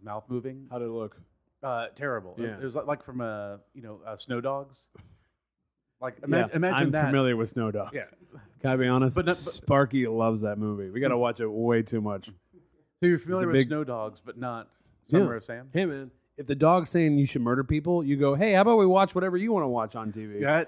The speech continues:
Speaker 2: And he loves Snow Dogs. He's a big Cuba Gooding Junior fan.
Speaker 1: Really?
Speaker 2: Yeah.
Speaker 1: So, uh, so he, has he seen, uh, what, what's the movie with, um,
Speaker 2: Jerry Maguire?
Speaker 1: Mm, that's a great movie.
Speaker 2: That's pretty
Speaker 1: Uh,
Speaker 2: good. He likes it.
Speaker 1: no,
Speaker 2: Uh,
Speaker 1: uh,
Speaker 2: People versus O J Simpson?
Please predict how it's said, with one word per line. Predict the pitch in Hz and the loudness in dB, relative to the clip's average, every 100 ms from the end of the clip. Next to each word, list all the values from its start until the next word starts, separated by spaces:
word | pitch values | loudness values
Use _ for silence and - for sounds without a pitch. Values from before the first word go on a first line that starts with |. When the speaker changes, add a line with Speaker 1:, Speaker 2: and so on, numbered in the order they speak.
| - | -6
Speaker 2:
And | 107 | -4
he | 143 180 | 0 2
loves | 170 160 | 2 2
Snow | 170 170 | 2 2
Dogs. | 139 113 110 | 2 0 -4
He's | 139 | -14
a | |
big | 139 170 151 | -6 -6 -6
Cuba | - 165 | -4 -2
Gooding | 147 147 135 | 2 2 2
Junior | 123 139 120 | 2 0 -2
fan. | 110 98 95 _ _ _ _ _ _ | -6 -16 -18 _ _ _ _ _ _
Speaker 1:
Really? | 143 208 220 | -6 -6 -8
Speaker 2:
Yeah. | 127 185 170 - _ _ _ _ _ | -4 -4 -4 -12 _ _ _ _ _
Speaker 1:
So, | 170 | -8
uh, | - 131 123 120 113 _ _ _ _ 139 _ _ _ | -6 -4 -4 -4 -10 _ _ _ _ -20 _ _ _
so | 139 143 | -10 -6
he, | 143 - | -6 -8
has | 123 | -16
he | 123 | -18
seen, | 127 139 131 117 | -14 -8 -6 -6
uh, | |
what, | 123 131 127 | -10 -10 -10
what's | 139 | -16
the | - | -6
movie | 135 131 135 135 | -6 -4 -6 -8
with, | 113 120 117 | -10 -12 -8
um, | 110 104 101 98 _ _ _ _ _ _ _ | -8 -8 -10 -16 _ _ _ _ _ _ _
Speaker 2:
Jerry | 131 127 | 0 0
Maguire? | 120 127 151 202 - _ _ 123 | 2 2 0 -4 -10 _ _ -10
Speaker 1:
Mm, | 135 113 | -10 -10
that's | 127 131 | -10 -10
a | 120 | -12
great | 98 98 | -16 -18
movie. | 95 98 95 95 | -18 -20 -20 _
Speaker 2:
That's | 123 165 | -10 -4
pretty | 185 180 | -2 0
Speaker 1:
Uh, | |
Speaker 2:
good. | 185 147 | 0 0
He | 156 | 0
likes | 135 113 - | -2 -6 -10
it. | 135 - _ | -12 -14 _
Speaker 1:
no, | 151 - | -16 -8
Speaker 2:
Uh, | |
Speaker 1:
uh, | 127 123 | -8 -2
Speaker 2:
People | 143 139 | -2 2
versus | 143 123 127 | 2 2 2
O | 131 | 2
J | 127 | 2
Simpson? | 120 139 147 165 | 0 -2 -4 -10